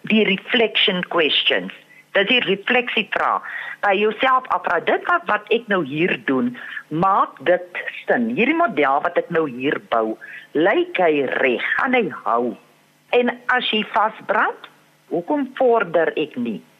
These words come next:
En dis waar jy jouself evalueer en te gaan. So ja, in kort is, dit is wat refleksie is. Refleksie gaan oor vrae vra. Dit gaan vir my ook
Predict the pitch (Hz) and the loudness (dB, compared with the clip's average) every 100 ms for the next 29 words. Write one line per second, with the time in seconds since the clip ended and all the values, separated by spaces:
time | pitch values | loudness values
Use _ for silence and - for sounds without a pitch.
0 | - 135 156 175 185 180 160 156 160 - | -2 0 2 0 2 0 0 0 -2 0
1 | 208 208 165 156 156 160 214 - - - | 0 0 -2 0 0 2 2 0 -14 -6
2 | - 185 - 214 190 - - 135 - - | -4 -4 -2 0 0 -2 -2 -2 -4 -12
3 | - - - - 285 202 208 247 196 202 | -10 -10 -8 0 2 4 4 4 4 2
4 | - - 285 - - 220 196 - 185 185 | 0 -2 -2 -2 2 4 4 2 0 2
5 | 208 208 190 185 - 185 - 180 175 - | 0 2 0 0 -4 -4 0 -2 0 0
6 | 165 - 165 160 208 247 - - 202 202 | 0 0 -2 0 0 -2 -6 -2 0 0
7 | - 240 - 208 185 190 196 - - - | 0 0 2 2 0 0 -6 -10 -14 -14
8 | - - 208 226 - - 247 233 247 269 | -18 -4 2 2 0 -4 0 2 2 2
9 | - 262 254 269 370 480 - _ - - | 0 0 2 4 2 -2 -10 _ -20 -20
10 | - _ - 226 233 226 226 - 285 - | -20 _ -4 2 4 4 2 0 0 0
11 | 233 170 175 202 - 208 202 196 | 0 2 2 0 0 4 4 2